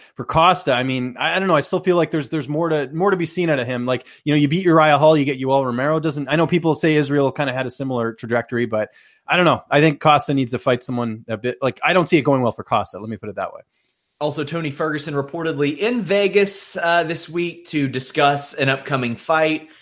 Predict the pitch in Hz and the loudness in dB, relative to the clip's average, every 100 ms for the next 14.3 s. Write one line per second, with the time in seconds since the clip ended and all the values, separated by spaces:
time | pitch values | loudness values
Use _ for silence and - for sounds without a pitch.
0 | _ _ 110 107 147 160 156 147 151 160 | _ _ -2 -2 2 2 2 0 2 2
1 | 156 156 156 143 110 113 139 143 139 139 | 4 4 4 4 4 2 2 0 2 0
2 | 131 139 147 139 139 135 139 139 156 139 | 2 2 2 4 4 4 0 0 -2 2
3 | 147 - _ _ _ _ _ _ _ _ | 0 -2 _ _ _ _ _ _ _ _
4 | - 120 131 185 240 - 120 120 180 - | -12 -6 -4 -4 -6 -8 -8 -8 -12 -20
5 | _ _ _ - - _ _ _ _ - | _ _ _ -20 -20 _ _ _ _ -10
6 | 117 117 139 156 165 175 208 240 - 120 | -2 -2 -2 0 2 2 0 -2 -4 -2
7 | 135 131 139 139 139 131 147 135 135 160 | 0 0 2 2 0 -4 -2 0 0 0
8 | 156 175 160 190 196 127 120 - - 139 | -2 -2 2 2 4 4 2 -2 -4 -2
9 | 131 123 135 131 127 117 - 113 110 92 | -2 -2 -2 -2 -2 -4 -2 0 0 0
10 | 113 143 139 147 151 120 123 123 123 127 | 0 0 -2 -2 -2 -2 -4 -4 -4 -4
11 | 123 139 135 135 - 113 113 110 104 - | -2 -2 -2 -2 0 2 2 0 -4 -10
12 | - _ _ - 110 110 117 120 - 131 | -20 _ _ 2 4 4 2 2 0 0
13 | 135 139 135 139 139 131 143 160 139 135 | 0 0 0 0 0 2 2 0 0 -2
14 | 139 139 135 | 0 0 -2